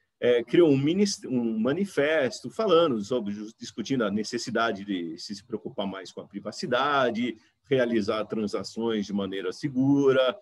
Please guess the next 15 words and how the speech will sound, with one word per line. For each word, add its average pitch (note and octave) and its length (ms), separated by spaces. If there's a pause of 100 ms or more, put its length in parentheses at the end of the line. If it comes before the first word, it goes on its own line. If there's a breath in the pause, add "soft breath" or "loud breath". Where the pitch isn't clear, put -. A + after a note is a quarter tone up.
(400 soft breath)
É, G2+ 1400
e G3+ 160
foi G#3+ 440
assim, D#3+ 340
essas F3+ 320
discussões F#3+ 600
que G3+ 140
foram, D#3 720
deram C3+ 340
andamento A#2 460
a A#2+ 60
esses - 240
projetos, C#3 600
e B2+ 60
algum, G#2 480